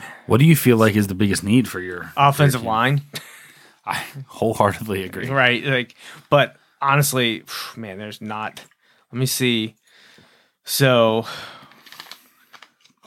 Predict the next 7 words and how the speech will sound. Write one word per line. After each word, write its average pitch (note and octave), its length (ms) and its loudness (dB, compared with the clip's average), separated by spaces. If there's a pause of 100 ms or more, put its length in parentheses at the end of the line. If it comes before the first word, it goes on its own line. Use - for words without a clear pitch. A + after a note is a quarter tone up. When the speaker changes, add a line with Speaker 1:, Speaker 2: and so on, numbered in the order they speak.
(1000)
Speaker 2:
Joe E3 220 4
Tippmann D#3 400 0
from C#3+ 160 0
Wisconsin C#3+ 640 -2
is A#2+ 120 -4
the A#2+ 100 -6
top-rated C3 800 -4